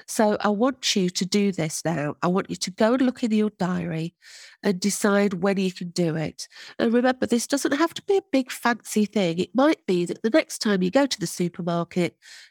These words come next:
you just call in for a coffee before you do shopping.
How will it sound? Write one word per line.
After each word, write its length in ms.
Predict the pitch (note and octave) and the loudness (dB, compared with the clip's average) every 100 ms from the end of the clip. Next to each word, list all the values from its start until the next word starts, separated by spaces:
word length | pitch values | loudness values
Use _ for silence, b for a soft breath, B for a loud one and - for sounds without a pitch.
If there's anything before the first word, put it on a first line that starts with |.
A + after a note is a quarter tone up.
| - | -2
you 120 | C#4+ | 0
just 300 | B3+ C4+ - | 2 -2 -2
call 240 | - G#3+ | -2 2
in 160 | G3+ G3+ | 2 0
for 160 | - G3+ | 0 0
a 60 | |
coffee 720 | - C#4 C4+ - E3 F3+ B3 _ _ _ _ - | 2 2 2 0 0 0 -2 _ _ _ _ -4
before 340 | A3+ A3 G#3 | -2 2 4
you 120 | A3 | 2
do 260 | G#3+ G#3+ G#3 | 2 2 2
shopping. 480 | - C#4+ - E3 | 0 -2 -2 -2